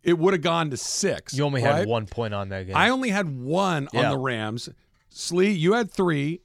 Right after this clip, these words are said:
Speaker 1: Emily had four. Jorge had three. I could have really kind of made some moves right there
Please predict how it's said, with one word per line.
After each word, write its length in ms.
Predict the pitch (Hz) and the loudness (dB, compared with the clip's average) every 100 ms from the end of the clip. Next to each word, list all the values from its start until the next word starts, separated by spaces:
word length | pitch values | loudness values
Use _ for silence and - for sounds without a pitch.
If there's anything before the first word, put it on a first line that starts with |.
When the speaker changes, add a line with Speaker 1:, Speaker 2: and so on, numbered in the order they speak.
| - | 0
Speaker 1:
Emily 340 | 190 269 247 | 0 0 -2
had 240 | 151 151 | -4 -4
four. 680 | - _ - 202 156 117 123 - | -8 _ 2 4 4 2 -2 -6
Jorge 460 | - 233 180 151 | 0 2 2 0
had 200 | 110 123 | -2 -6
three. 460 | - - 113 82 69 - | -8 -8 -6 -8 -10 -6
I 140 | 165 | -4
could 180 | 185 233 | 0 0
have 300 | 214 135 - _ - | 0 -6 -14 _ -18
really 640 | 131 147 185 240 220 185 | -12 -4 -2 0 0 -4
kind 300 | - - 170 | -4 -2 -2
of 80 | 147 | -2
made 240 | 160 165 | -2 -4
some 200 | - 135 | -4 -4
moves 360 | 139 208 175 139 | 0 2 0 -2
right 240 | 135 117 | -4 -4
there 320 | - 113 110 | -4 -2 -4